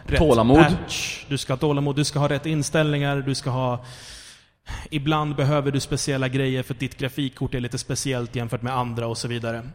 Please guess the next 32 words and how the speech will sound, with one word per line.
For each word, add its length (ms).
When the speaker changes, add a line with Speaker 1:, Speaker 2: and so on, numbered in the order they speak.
Speaker 1:
Eh, 360
vilket 460
upplever 380
jag, 340
eh, 440
ofta 400
kan 180
få 420
P 180
C-spelare 640
som 200
jag 120
själv 420
att 140
se 300
ner 480
lite 300
på 120
konsolbarnen, 1500
eftersom 360
vi 140
får 100
anstränga 640
oss 120
lite 180
mer 240
för 140
att 80
få 100
våra 240
spel 220
bra. 300